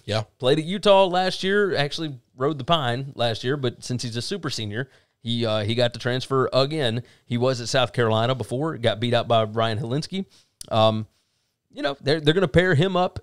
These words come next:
Speaker 2: and they still have, uh, Desmond Trotter, the quarterback there. Uh,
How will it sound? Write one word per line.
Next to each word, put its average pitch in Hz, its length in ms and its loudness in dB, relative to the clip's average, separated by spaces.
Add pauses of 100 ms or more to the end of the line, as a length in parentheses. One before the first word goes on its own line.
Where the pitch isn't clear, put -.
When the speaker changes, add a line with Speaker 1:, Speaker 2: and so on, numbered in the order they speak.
Speaker 2:
and 156 380 0 (120)
they 120 120 2
still 147 240 0
have, 123 340 2 (240)
uh, 110 140 0
Desmond 117 360 -2
Trotter, 117 460 0
the 110 80 -10
quarterback 113 420 2
there. 120 260 0 (320)
Uh, 117 180 -2